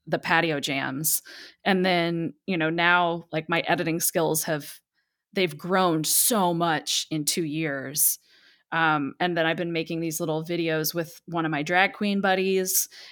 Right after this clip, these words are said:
And that's been fun to, like, pick music and then edit to the music. And then I realized that when I'm editing the storyline, I'm also editing the storyline to music because of, you know, the way,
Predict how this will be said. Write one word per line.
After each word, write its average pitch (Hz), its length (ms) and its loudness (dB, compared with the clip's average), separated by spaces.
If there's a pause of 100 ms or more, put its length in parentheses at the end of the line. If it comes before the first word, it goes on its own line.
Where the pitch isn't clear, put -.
(100)
And 170 160 0
that's 196 240 4
been 196 220 2
fun 185 460 2
to, 185 120 -2
like, 151 380 -4 (320)
pick 240 220 -2
music 185 560 2
and 165 120 0
then 165 240 0
edit 185 300 2
to - 100 -4
the 151 80 -2
music. 170 540 -2
And 165 100 -4
then 160 140 -2
I 156 340 -2 (200)
realized 175 560 2
that - 140 -4
when 165 120 -2
I'm 156 380 -2 (280)
editing 180 380 2
the 165 60 -2
storyline, 175 760 2
I'm 143 140 -4
also 175 440 2
editing 170 340 2
the 147 80 -2
storyline 170 720 0
to - 140 -4
music 170 560 0
because 165 380 -2
of, 156 180 -2 (380)
you 190 120 -2
know, 160 140 2
the 170 140 2
way, 170 520 0